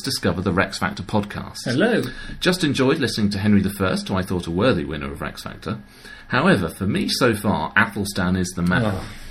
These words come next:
Speaker 1: And I found myself berating my radio when Ali, I think, was umming and ahhing about giving him the Rex Factor.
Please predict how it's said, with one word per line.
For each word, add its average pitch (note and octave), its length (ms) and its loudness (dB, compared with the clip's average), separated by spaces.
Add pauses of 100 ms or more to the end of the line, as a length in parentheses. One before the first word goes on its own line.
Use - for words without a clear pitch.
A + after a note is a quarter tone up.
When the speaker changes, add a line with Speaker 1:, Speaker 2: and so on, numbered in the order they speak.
(340)
Speaker 1:
And G2+ 120 0
I D#3+ 120 4
found C#3+ 400 4
myself G#2 400 4
berating G#2+ 560 2
my F#2+ 140 2
radio F#2+ 460 2
when E2+ 200 0
Ali, G#2+ 320 2
I C2 100 -8
think, G2+ 380 -4
was F#2+ 180 -2
umming D3+ 320 -2
and B2+ 100 0
ahhing G2 340 2
about F#2 300 0
giving G2+ 240 0
him G2+ 160 0
the F#2+ 100 2
Rex - 240 -2
Factor. - 380 -12